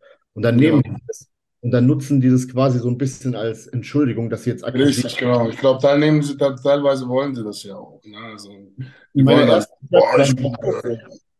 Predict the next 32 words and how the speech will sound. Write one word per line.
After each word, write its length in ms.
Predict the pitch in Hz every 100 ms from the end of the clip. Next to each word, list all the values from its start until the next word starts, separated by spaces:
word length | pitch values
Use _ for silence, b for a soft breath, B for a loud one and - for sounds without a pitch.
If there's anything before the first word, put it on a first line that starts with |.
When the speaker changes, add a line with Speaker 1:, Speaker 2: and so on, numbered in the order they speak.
| _ -
Speaker 1:
Meine 220 | 131 143
erste 120 | 143 123
Speaker 2:
Gold 160 | 127
Speaker 1:
Prep 160 | 135 135
war 160 | 113
ich 100 | 139
Speaker 2:
Trash. 20 | 135
Speaker 1:
da 260 | 139 127 -
auch 240 | 185 - -
aggressiv 540 | 131 131 127 113 110
wie 80 | 113
noch 140 | 107
mal 140 | 110 101
was, 220 | 110 127
ne? 260 | 117 135 131 -
Also 220 | 113 120
meine 200 | 120 120
ersten 300 | 127 127 117
Prep, 320 | 120 127 - _ _
als 140 | 110 113
ich 40 |
noch 60 | 117
ein 40 |
bisschen 200 | 117 104
jünger 280 | 107 113 104
war. 280 | 113 135 131 B B B B
Und 500 | - 123 120 117 117 -
jetzt, 280 | 113 123 123
also, 460 | 110 110 104 95 90
ich, 400 | 95 127 - 120
wie, 260 | 120 117
wie 200 | 117 117